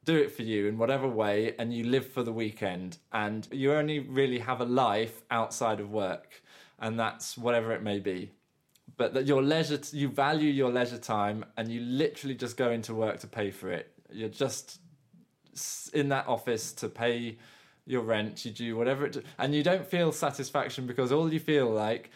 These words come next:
is that you're just doing something someone has told you to do to make money for them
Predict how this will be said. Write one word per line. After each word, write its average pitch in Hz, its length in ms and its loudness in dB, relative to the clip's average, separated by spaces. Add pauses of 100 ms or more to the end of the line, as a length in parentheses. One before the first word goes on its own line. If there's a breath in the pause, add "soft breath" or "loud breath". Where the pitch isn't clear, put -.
(180 loud breath)
is 120 420 -6
that 120 240 -4
you're 131 220 2
just 139 460 -2
doing 156 300 4
something 139 420 -2
someone 143 280 -2
has 131 120 -6
told 147 360 0
you 139 80 0
to 131 140 -10
do 110 360 0 (220 loud breath)
to - 80 -8
make 131 240 0
money 147 320 0
for 139 140 0
them 110 520 0